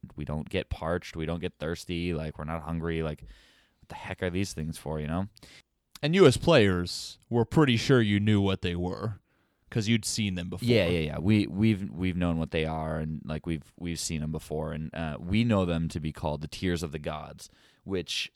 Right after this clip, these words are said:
Speaker 1: if a character dies, you can place it, like, you can place the Tear of the God in the mouth. I don't know if you have to, I don't know if you necessarily have to force them to swallow it or however the mechanic works,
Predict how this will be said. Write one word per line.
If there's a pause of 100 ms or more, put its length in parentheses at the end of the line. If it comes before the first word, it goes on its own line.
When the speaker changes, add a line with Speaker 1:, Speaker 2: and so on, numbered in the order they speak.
(100)
Speaker 1:
if
a
character
dies,
you
can
place
it,
like,
you
can
place
the
Tear
of
the
God
in
the
mouth. (180)
I
don't
know
if
you
have
to,
I
don't
know
if
you
necessarily
have
to
force
them
to
swallow
it
or
however
the
mechanic
works,